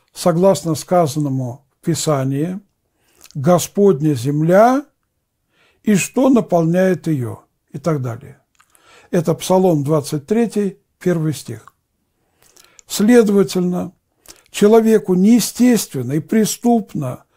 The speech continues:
безусловно, обладать внешними природными вещами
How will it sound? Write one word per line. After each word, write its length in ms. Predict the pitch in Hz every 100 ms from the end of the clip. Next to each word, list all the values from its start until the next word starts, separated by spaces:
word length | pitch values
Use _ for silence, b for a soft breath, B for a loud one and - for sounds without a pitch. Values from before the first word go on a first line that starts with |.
| _
безусловно, 1040 | 151 190 180 180 143 175 196 226 190 156
обладать 720 | 151 139 160 143 175 202 196 _ b b b
внешними 1040 | 139 135 185 214 226 - - 139 123 120 _ _ _
природными 720 | - 175 165 185 196 175 170 160
вещами 800 | 143 135 156 139 131 151 180